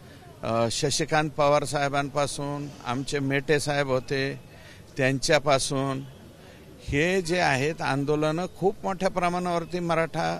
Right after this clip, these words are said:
अ, आरक्षणाच्या बाबतीमध्ये झालेले आहेत. ते पाठीमागचे गुन्हे काढण्याच्या संदर्भात झाले, परंतु पहिल्यापासून ज्या ठिकाणी तीनशे सातचे वगैरे गुन्हे दाखल आहेत,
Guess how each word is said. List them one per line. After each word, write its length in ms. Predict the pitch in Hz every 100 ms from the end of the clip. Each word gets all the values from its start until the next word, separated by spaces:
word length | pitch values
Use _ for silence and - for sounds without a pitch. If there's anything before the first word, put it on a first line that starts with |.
| -
अ, 380 | 120 123 120 135
आरक्षणाच्या 640 | 143 131 139 139 135 143
बाबतीमध्ये 640 | 131 120 - 135 131 139
झालेले 440 | 151 107 123 135 117
आहेत. 120 | 95 - - - - - -
ते 60 | 139
पाठीमागचे 760 | - 151 - 202 202 180 214
गुन्हे 300 | 185 190 190
काढण्याच्या 540 | 185 170 160 165 180 165
संदर्भात 540 | 151 147 139 135 127
झाले, 600 | 107 95 92 107 - - - - - - -
परंतु 720 | 147 170 185 165 208 214 220 - - - - - - -
पहिल्यापासून 840 | 156 147 185 226 208 175 - 120 95 - - - - - - 101
ज्या 300 | 131 147 208
ठिकाणी 600 | 202 165 165 156 160 202
तीनशे 640 | 196 180 170 180 - 196
सातचे 640 | 190 - 180 202 214 - 214
वगैरे 400 | 196 175 180 175
गुन्हे 280 | 156 160 151
दाखल 400 | 139 - 123 110
आहेत, 260 | 95 92